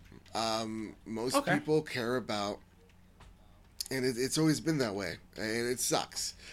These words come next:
Speaker 1: At least companies think that's, that's all you really care about. Um, they always try to show you something nicer and prettier and prettier and prettier. And what's happening because of that is games are becoming more and more and more expensive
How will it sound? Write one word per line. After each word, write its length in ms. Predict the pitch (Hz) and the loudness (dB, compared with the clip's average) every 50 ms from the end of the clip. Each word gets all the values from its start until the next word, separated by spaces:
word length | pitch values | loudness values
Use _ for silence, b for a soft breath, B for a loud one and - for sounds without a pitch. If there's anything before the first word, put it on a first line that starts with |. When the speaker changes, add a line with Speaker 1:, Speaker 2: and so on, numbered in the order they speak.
| B B B | B B B
Speaker 1:
At 120 | - 143 | 2 4
least 280 | 165 196 202 185 - - | 4 4 4 2 2 4
companies 480 | - 185 170 151 135 135 120 113 - - | 2 2 2 2 0 0 0 0 -2 -4
think 200 | - 120 101 85 - - - - - | -4 -4 -6 -6 -14 -20 -18 -10 -6
that's, 280 | 98 92 95 - - | -6 -4 -4 -6 -8
that's 320 | - - - 110 110 - - | -8 -6 -6 -6 -6 -6 -6
all 120 | 98 107 | -6 -4
you 100 | 101 95 | -6 -6
really 180 | 85 95 95 92 | -6 -8 -8 -8
care 240 | 87 - 95 80 85 | -6 -6 -6 -6 -6
about. 280 | 80 78 76 69 55 - - B B B B B B B B B B B B - | -8 -10 -12 -12 -12 -16 -16 B B B B B B B B B B B B -2
Um, 500 | - 120 131 131 127 123 113 120 117 113 - - - - - - - - - - - - - - - - - - - | 0 2 2 2 2 0 0 -2 -8 -10 -14 -20 -20 -20 -20 -20 -20 -20 -20 -20 -20 -20 -20 -20 -20 -20 -16 -8 -4
they 160 | 151 139 127 | -2 -2 2
always 260 | 139 170 175 175 165 | 4 4 6 6 6
try 160 | - 175 170 | 6 6 6
to 80 | 160 147 | 6 6
show 200 | - - 160 147 | 6 6 6 4
you 120 | 143 135 | 4 4
something 380 | 120 - 135 120 104 127 113 110 | 2 2 0 0 -2 -2 -2 -2
nicer 420 | 113 113 120 123 - - 120 113 | 0 0 2 2 2 2 0 0
and 100 | 110 104 | -2 -4
prettier 460 | - - 117 110 104 110 107 101 101 101 | -6 -6 -6 -4 -2 -2 -2 -2 -4 -4
and 120 | 95 87 | -8 -10
prettier 420 | - - 113 107 104 110 101 98 95 | -10 -10 -8 -6 -6 -4 -4 -4 -6
and 120 | 90 82 - | -6 -8 -10
prettier. 540 | - - 98 92 98 90 82 73 65 57 - B B B B B B B B - | -10 -10 -8 -8 -8 -8 -8 -8 -10 -12 -14 B B B B B B B B -2
And 120 | 131 131 | 0 0
what's 200 | 123 113 - - | 0 0 -2 -2
happening 640 | 117 110 143 151 165 156 - 135 123 123 117 110 | -2 0 0 0 0 0 0 0 -2 0 -2 -4
because 460 | 98 - 107 - - 143 143 143 123 120 | -6 -8 -8 -6 -2 2 2 2 2 0
of 140 | 120 98 87 | -4 -4 -2
that 320 | 98 87 82 80 73 - - - | -2 -2 -2 -2 -4 -6 -6 -6
is 300 | 80 85 87 87 - - | -6 -4 -4 -4 -6 -6
games 340 | - - 104 104 92 104 117 | -4 -4 -6 -6 -4 -4 -4
are 40 | 123 | -4
becoming 520 | 113 123 107 - - 117 107 107 104 98 95 | -4 -4 -8 -6 -6 -6 -4 -4 -4 -4 -6
more 460 | 95 92 101 104 104 107 110 113 113 | -6 -6 -4 -4 -4 -4 -2 -2 -2
and 240 | 101 76 95 92 92 | -4 -4 -6 -8 -8
more 420 | 92 92 92 95 98 101 101 104 | -10 -10 -10 -10 -8 -8 -6 -6
and 160 | 98 85 82 82 | -6 -6 -6 -8
more 400 | 80 87 90 90 90 90 87 85 | -8 -8 -8 -6 -6 -6 -6 -8
expensive 760 | - - - - - - - 98 95 82 - 92 90 82 | -8 -8 -8 -8 -8 -6 -6 -8 -8 -8 -8 -10 -10 -12